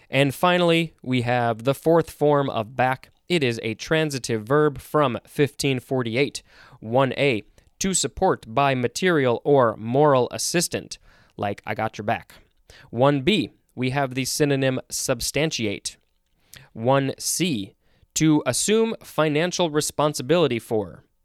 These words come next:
One D, to provide musical accompaniment,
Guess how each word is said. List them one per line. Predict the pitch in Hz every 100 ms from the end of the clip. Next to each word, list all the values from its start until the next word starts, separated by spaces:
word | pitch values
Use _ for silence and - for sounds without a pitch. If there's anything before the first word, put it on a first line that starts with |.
| _ _ _ _
One | 110 110 127 127 117 113
D, | 143 185 98 - _ _ _ _
to | - 160
provide | - 127 120 156 170 170 -
musical | 117 123 220 196 185 180 180
accompaniment, | - - 185 - 120